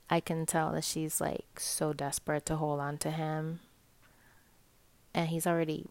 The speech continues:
checked out, you know, like, he's, he's already checked out of that relationship mentally, even if he's still there. But, um, but yeah, he's,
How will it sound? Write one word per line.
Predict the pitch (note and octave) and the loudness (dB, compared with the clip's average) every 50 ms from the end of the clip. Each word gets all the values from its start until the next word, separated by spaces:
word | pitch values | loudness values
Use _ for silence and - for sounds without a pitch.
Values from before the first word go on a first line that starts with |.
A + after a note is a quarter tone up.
| - - - - | -16 -20 -18 -12
checked | - - E3+ D#3 - - | -4 -2 -2 -2 0 0
out, | D3+ D3 D3+ D3+ D3+ D3 - - - | 0 2 2 2 2 0 -2 -4 -4
you | E3+ D#3+ D3+ | -4 -2 0
know, | D3 D3+ D3 D3+ D#3+ E3 | 0 0 -2 -2 -2 -2
like, | D#3+ D#3+ D3+ - | 0 -2 -2 -2
he's, | - - E3 D#3+ D#3+ D#3 - - - - - - - - - - - _ - - - - - _ _ - _ _ _ - - - - - | -4 -4 -2 -2 0 2 4 4 4 4 4 2 0 -4 -10 -18 -20 _ -20 -20 -20 -20 -20 _ _ -20 _ _ _ -20 -20 -20 -16 0
he's | - F#3 F3+ G3 | 2 4 6 6
already | F#3+ F#3 F#3 F#3 F#3 F3+ E3+ | 6 6 4 4 2 2 0
checked | - - - E3 - - F3 | 0 0 -2 -2 0 2 2
out | D#3 D#3 E3 E3+ | 4 4 4 4
of | F3 E3+ | 2 2
that | F3 F3 E3 - | 4 2 2 4
relationship | F3 F3 F3 F3 F3 - - F3+ F3 - - F3+ F3 F3+ | 4 4 4 4 4 2 0 -2 -2 0 2 2 2 2
mentally, | E3+ D#3+ D#3 D#3 - - E3+ F3 F3+ F3+ | 0 -2 -2 -2 0 0 0 2 2 2
even | F3+ F3 E3+ E3+ D#3+ D#3+ E3 | 2 2 2 2 0 0 0
if | D#3+ D#3+ | -2 -2
he's | - D#3 D3+ | -2 0 0
still | - - - E3+ D#3+ D#3 | 0 0 2 0 -2 -2
there. | D3+ - D3 D3 D3+ D#3 F3+ G#3+ B3+ C4 B3 - - _ - - - - - - - - - _ - - _ _ - - - | 0 -2 -2 0 0 0 0 0 -2 -2 -6 -10 -18 _ -20 -20 -20 -20 -20 -20 -20 -20 -20 _ -20 -20 _ _ -16 0 6
But, | E3+ D#3 D3+ - - | 6 6 6 6 2
um, | - D#3 D3+ D3 D3 D3 C#3+ D#3 E3+ F3 F3+ F#3 - - - - - - _ - _ - _ _ - - - - _ - - - - _ _ _ _ - - - - F#3 | -2 -2 0 -2 -2 -4 -6 -6 -6 -6 -8 -8 -10 -14 -20 -20 -20 -20 _ -20 _ -20 _ _ -20 -20 -20 -20 _ -20 -20 -20 -20 _ _ _ _ -20 -20 -16 -2 0
but | E3+ D#3+ | 0 2
yeah, | D#3 D#3+ E3 D#3 D#3 E3+ D#3+ - - - - _ _ - _ | 2 2 0 0 0 -2 -6 -10 -18 -20 -20 _ _ -20 _
he's, | - - F3+ F3+ F3+ F3+ F3 F3 - | -4 0 0 2 2 2 0 -2 -4